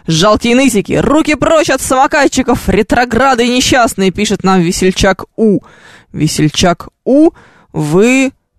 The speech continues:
сейчас занимаете непопулярную позицию, и это очень хорошо. Мне это нравится. «В Китае запрещены электросамокаты, это Восток», пишет нам Андрей Андреевич.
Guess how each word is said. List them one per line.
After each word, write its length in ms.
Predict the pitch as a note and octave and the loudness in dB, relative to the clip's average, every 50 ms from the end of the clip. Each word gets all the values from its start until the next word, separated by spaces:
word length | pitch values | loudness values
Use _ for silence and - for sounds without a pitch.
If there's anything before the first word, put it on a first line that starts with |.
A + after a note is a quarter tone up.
| _ - | _ -6
сейчас 380 | - F#3 F#3 - G#3 G#3 A3+ | -4 -4 0 0 0 0 0
занимаете 640 | G#3 F#3+ G3 F#3 E3+ F3+ F#3+ G3+ G#3 F#3+ - G#3+ G#3+ | 2 2 2 4 4 4 2 2 0 0 2 2 4
непопулярную 840 | G3+ F#3+ F#3+ G#3+ B3 B3+ - B3+ A#3+ G#3 G3+ G#3 G3+ G3 G#3+ A3 | 4 4 4 2 0 0 0 0 2 2 2 2 2 2 0 0
позицию, 540 | G3+ A3 G#3 G3 D#3+ F3 F#3+ - - B3 A#3+ | 2 0 0 2 2 2 0 2 0 0 0
и 20 | |
это 160 | B3 D#4 - A#4 | 2 2 2 0
очень 180 | A4 - A4 | 2 0 -4
хорошо. 580 | A4 - - A4 A#4 - - - - F#4+ F4 E4+ _ _ | -4 -2 -2 -2 -2 -4 -6 -6 -6 -8 -8 -10 _ _
Мне 320 | - - A#3 A3+ A3+ C#4+ F#4+ | -6 -4 -4 -2 -2 -2 -4
это 140 | G#4 - | -2 0
нравится. 400 | G3 E3 D3 D3+ - - - - | 0 0 0 -2 -4 -4 -6 -8
«В 40 | - | -8
Китае 360 | - - - - E4+ D#4+ D4+ | -8 -6 -2 0 0 2 0
запрещены 400 | C4 G#3 - G3 A3 - - G#3 | 0 -2 -4 -6 -6 -4 -2 -2
электросамокаты, 760 | G#3 F#3+ F#3+ - - G3+ - - F#3+ F3+ F#3 - - - - | 0 0 -2 -2 -2 -6 -2 0 0 0 0 0 -2 -2 -2
это 140 | F3 - D#3 | -2 0 0
Восток», 340 | D3 D3 - - - - - | -2 -2 -2 -6 -8 -8 -8
пишет 260 | - - F3 - - | -8 -8 -8 -6 -4
нам 120 | - - E3 | -2 0 0
Андрей 300 | D#3 D#3 D#3 D#3+ D3+ D#3 | 2 2 2 2 0 2
Андреевич. 480 | D#3 D#3 E3 F3 F#3+ G#3 G3+ - - | 0 2 2 2 2 2 0 -2 -4